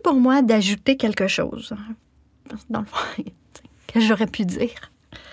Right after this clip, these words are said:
Euh, je cherchais, là, vraiment dans ma tête, dans, dans tout le vocabulaire, dans toutes les, les belles expressions toutes faites que je possédais, puis il y avait pas grand-chose à, à dire. J'ai opté pour le silence.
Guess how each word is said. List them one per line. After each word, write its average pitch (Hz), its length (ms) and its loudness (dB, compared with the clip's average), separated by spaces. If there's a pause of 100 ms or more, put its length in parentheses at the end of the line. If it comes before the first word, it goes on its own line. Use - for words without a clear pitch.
(580)
Euh, 180 440 4
je 180 40 -4
cherchais, - 640 2
là, 247 80 2
vraiment 208 300 -2
dans 202 100 0
ma 196 140 -4
tête, 220 260 -4
dans, 196 220 -4
dans 202 160 -6
tout 220 140 -6
le 202 100 2
vocabulaire, 202 920 4
dans 190 140 4
toutes 214 240 -4
les, 190 220 -4
les 190 140 -2
belles 190 240 2
expressions 196 640 -2
toutes - 160 -8
faites 208 280 -4
que 190 220 -6
je - 180 -6
possédais, 185 460 -4
puis - 140 -12
il - 20 -2
y 185 40 4
avait 180 140 -2
pas 202 180 2
grand-chose 196 760 0
à, - 180 0 (640)
à 208 140 6
dire. 170 380 0 (800)
J'ai 208 220 8
opté 233 360 4
pour 226 260 2
le 190 140 2
silence. 180 720 -4